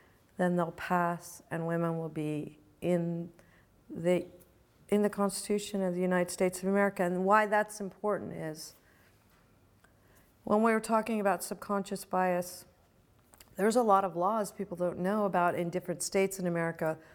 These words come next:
that have bias. For instance, in some states,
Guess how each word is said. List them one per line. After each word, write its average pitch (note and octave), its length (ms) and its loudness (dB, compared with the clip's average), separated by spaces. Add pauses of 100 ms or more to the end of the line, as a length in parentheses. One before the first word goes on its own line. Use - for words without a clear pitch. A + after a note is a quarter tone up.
(180)
that E3 140 2
have D3+ 260 -4
bias. - 480 -4 (600)
For G#3 160 4
instance, G3+ 460 0
in F3+ 140 -2
some F#3+ 260 2
states, F3+ 680 0